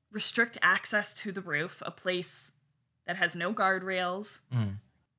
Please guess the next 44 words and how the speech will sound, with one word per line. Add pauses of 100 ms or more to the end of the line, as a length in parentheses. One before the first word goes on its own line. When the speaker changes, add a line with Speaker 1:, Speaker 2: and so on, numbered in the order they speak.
(120)
Speaker 1:
that
ha-,
like,
that
no (420)
guest
should
be
<laughs>
able
to
access. (880)
And (160)
you
did
absolutely
no-, (120)
nothing
when
this
young
woman (800)
was
perceived
as
aggressive
to
the
people
that
she
was
staying
in
the
room
with, (560)
was
in (120)
the
lobby
of
the
hotel